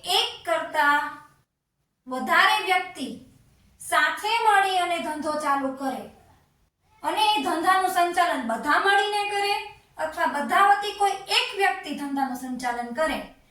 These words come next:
અને બધા મળી અને જે ધંધાનો જે નફો થયો હોય એ વેચવા સંમત થાય,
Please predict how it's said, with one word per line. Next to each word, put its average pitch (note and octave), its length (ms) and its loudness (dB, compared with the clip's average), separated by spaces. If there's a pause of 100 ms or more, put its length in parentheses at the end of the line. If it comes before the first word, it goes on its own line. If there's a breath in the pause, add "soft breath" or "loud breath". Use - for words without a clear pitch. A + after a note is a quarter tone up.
(200 soft breath)
અને D4 180 -4
બધા D4 460 2
મળી F#4+ 260 2
અને D#4+ 140 -4
જે D4+ 140 -4
ધંધાનો D4+ 680 0
જે D#4 80 -4
નફો C#4 300 -4
થયો G4 380 2
હોય A#3+ 160 -4 (280 loud breath)
એ C#4+ 80 -8
વેચવા G4 560 2
સંમત D4 440 -4
થાય, D#4+ 340 2